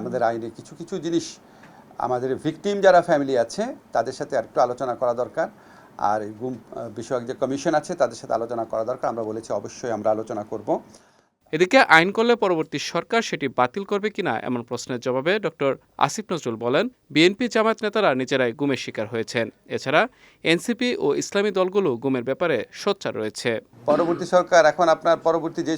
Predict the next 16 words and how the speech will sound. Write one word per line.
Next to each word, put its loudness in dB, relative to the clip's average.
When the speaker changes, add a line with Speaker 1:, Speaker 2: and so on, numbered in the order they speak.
Speaker 1:
সরকারই 2
আসুক, -6
হয়তো, -2
আহ, -10
বিএনপি -2
আসবে 0
বা 4
জামাত 6
আসবে 2
বা 6
ইসলামী 4
দলগুলো 4
আসবে -4
বা 6
আপনার 0
নতুন -6